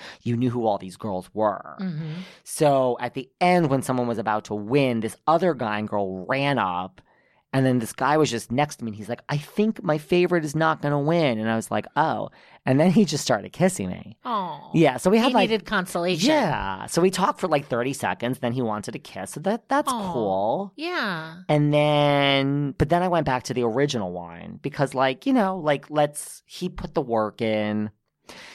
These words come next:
Speaker 1: But then he was going back to the city, and he's like, "Why aren't you coming with me?" And I was like, "I should probably just go back." I, I was not staying at Margaret's another night. Like, I just was like, "I had to go home 'cause I had to meet you here."
Speaker 2: Right.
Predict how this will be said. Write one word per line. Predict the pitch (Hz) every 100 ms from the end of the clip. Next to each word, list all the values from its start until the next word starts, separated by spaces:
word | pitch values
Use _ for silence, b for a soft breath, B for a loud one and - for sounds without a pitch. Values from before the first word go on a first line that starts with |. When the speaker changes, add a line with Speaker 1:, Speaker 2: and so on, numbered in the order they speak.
| B B B B
Speaker 1:
But | 151
then | 160
he | 147 165
was | 147
going | 143 127
back | 117 113
to | 110
the | -
city, | - - 190 180 175 170 165 156
and | 135
he's | - 127
like, | 117 117 110
"Why | 104 120
aren't | 120
you | 120
coming | - 107 101 101
with | 147 156
me?" | 170 156 151 147 131
And | 123
I |
was | 117 -
like, | 117 113 -
"I | 120
should | -
probably | - 131 139
just | 117 120 - -
go | 117
back." | 110 -
I, | 147
I | 139
was | 135 117
not | 131 127 107
staying | - 117
at | 104
Margaret's | 101 95 90 -
another | 95 87 95
night. | 90 85 _
Like, | 98 95
I | 110
just | 107 104
was | 98
like, | 98
"I |
had | 98 101
to | 98
go | 95
home | 160 220
'cause | 135
I | 104
had | 104
to |
meet | 107 104
you | 147 190
here." | 117 92 98 113
Speaker 2:
Right. | 214 202 165